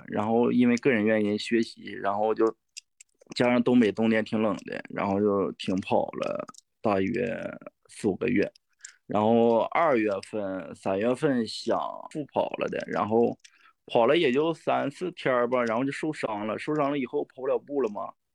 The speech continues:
我寻思也别待着了，然后挺乐听电台，完了就搜跑步啥的，完了就搜着跑日历了，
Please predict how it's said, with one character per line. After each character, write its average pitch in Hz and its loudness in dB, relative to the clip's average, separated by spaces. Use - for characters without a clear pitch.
我 131 -4
寻 160 0
思 170 2
也 143 2
别 165 2
待 113 0
着 117 0
了， 107 -2
然 120 -2
后 147 4
挺 127 -2
乐 151 4
听 143 0
电 156 0
台， 117 -2
完 123 2
了 139 0
就 135 2
搜 127 -2
跑 107 2
步 127 -4
啥 90 0
的， 104 0
完 107 0
了 123 2
就 117 -4
搜 113 2
着 113 2
跑 110 0
日 104 -4
历 113 -6
了， 101 -4